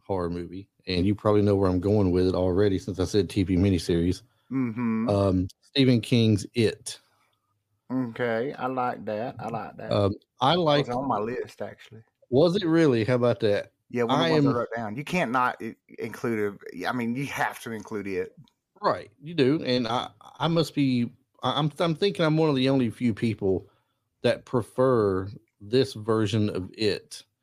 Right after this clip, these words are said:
Speaker 1: versus
Speaker 2: Mm.
Speaker 1: what they gave us at the theater.
Speaker 2: I think only, I, maybe, maybe, maybe I, <sighs> the, the one that they did with, the new one is, is scarier for sure,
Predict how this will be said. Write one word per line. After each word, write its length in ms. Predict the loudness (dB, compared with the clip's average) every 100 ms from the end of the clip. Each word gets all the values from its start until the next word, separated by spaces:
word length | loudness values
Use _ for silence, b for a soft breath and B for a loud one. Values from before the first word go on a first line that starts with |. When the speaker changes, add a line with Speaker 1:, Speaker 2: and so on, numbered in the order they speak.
| _ _ _ _ _ _ _ _ _ _ _
Speaker 1:
versus 640 | 0 2 2 2 2 2 -4
Speaker 2:
Mm. 240 | -6 0
Speaker 1:
what 180 | 0 2
they 160 | 0
gave 260 | 0 0 2
us 140 | 0
at 100 | -2
the 120 | -6 -10
theater. 480 | -10 -12 -14 -20 _ _ _ _ _ _ B _
Speaker 2:
I 80 | -4
think 240 | -2 0 2
only, 460 | 0 0 -4 -6 -8
I, 140 | -8 -8 _ _
maybe, 680 | -4 -2 -2 -4 -4 -6 -8 -8
maybe, 480 | -4 -2 -2 -4 -8
maybe 320 | -4 -2 -2
I, 80 | -6 -10 -18 B B B B B
<sighs> 760 | B B B B B _ -20 -8
the, 140 | -6 -6 -6
the 100 | -2
one 160 | 0
that 140 | 0 -2
they 100 | 0
did 220 | -2 -2
with, 280 | -6 -6 -14 _ -20 -10
the 140 | -4
new 180 | -2 0
one 140 | 0
is, 260 | -2 -6 -8
is 100 | -10
scarier 720 | -10 -6 0 2 2 -2 -8 -12
for 100 | -12
sure, 380 | -8 -8 -8